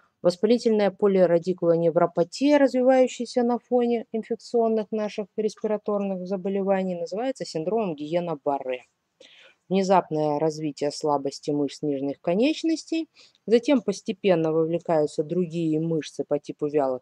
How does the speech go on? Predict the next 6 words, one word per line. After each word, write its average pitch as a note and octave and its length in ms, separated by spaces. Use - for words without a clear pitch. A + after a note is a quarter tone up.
параличей. D#3 540
Всё G#3 160
это F3 140
носит D#3 340
восходящий D3+ 760
характер. C4 460